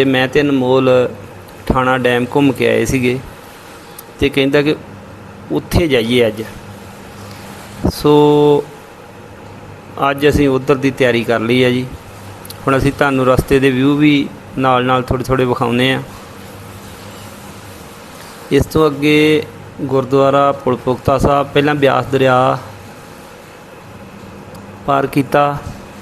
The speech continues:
ਫਿਰ ਇਹ ਹੈ ਜੀ ਬਿਆਸ ਦਰਿਆ।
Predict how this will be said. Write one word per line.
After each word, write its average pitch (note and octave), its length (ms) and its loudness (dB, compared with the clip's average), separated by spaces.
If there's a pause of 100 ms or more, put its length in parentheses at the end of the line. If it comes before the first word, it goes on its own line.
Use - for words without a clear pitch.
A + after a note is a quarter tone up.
(840)
ਫਿਰ D3+ 260 4 (1700)
ਇਹ D3 140 4
ਹੈ D3+ 80 4
ਜੀ D3 120 2
ਬਿਆਸ B2+ 420 2
ਦਰਿਆ। A2+ 420 2